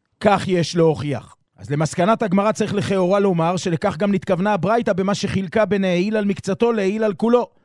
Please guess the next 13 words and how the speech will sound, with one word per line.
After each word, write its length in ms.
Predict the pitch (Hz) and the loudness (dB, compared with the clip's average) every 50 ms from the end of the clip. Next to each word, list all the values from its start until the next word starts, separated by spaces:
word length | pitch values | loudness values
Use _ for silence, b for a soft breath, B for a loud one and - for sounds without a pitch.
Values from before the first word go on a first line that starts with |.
| _ _ _ _ _ _ | _ _ _ _ _ _
שאם 260 | _ - - 170 208 220 | _ -4 -4 -2 0 0
העיל 260 | 214 208 220 233 226 | 0 0 0 2 0
על 100 | 196 180 | 0 2
דם 220 | 160 208 208 208 | 2 0 0 2
הבא 180 | 202 180 202 208 | 0 0 0 0
מכולו 360 | 208 196 - - 190 185 190 | 0 -2 -2 0 0 0 0
טמא, 340 | 180 - 175 160 156 143 151 175 - _ _ _ _ _ _ _ - | 0 0 0 0 2 0 0 -4 -8 _ _ _ _ _ _ _ -10
ואם 180 | 98 117 131 | -8 -4 0
לא 160 | 147 208 254 269 | 2 2 2 4
בא 180 | 214 240 226 | 2 2 2
הדם 300 | 202 180 156 190 190 196 | 2 0 0 -2 -2 -2
אלא 140 | 180 185 190 | -2 -2 0
ממקצתו, 720 | 185 190 185 180 - - - 185 170 - 180 175 190 214 | 0 0 -2 -2 -4 -4 -6 -4 -2 0 0 0 0 -2